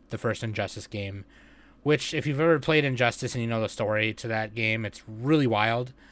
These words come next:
So this is kind of a way for people who don't play fighting games to experience the story, or, you know, didn't want to, you know, play it to experience the story. Um,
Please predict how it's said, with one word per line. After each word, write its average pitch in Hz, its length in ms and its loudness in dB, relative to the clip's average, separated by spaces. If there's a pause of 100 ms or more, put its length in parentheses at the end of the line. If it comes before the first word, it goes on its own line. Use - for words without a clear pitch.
(320)
So 120 260 2
this 117 220 -2
is 120 100 -4
kind 127 200 0
of 110 80 0
a 107 40 2
way 107 260 2
for 104 420 0 (1120)
people 196 320 4
who 147 480 2 (960)
don't 127 240 2
play 127 180 2
fighting 131 380 0
games 135 400 -2
to 123 120 -2
experience 113 440 -4
the 110 60 -12
story, 110 480 -2 (460)
or, 113 120 -2
you 110 80 0
know, 107 140 -2
didn't 104 240 -8
want 101 260 -6
to, 113 380 -2 (300)
you 131 360 -12
know, 113 100 -4
play 117 280 -4
it 120 240 -8
to 123 100 -6
experience 113 380 -6
the 113 60 -10
story. 113 380 -2 (680)
Um, 110 440 -2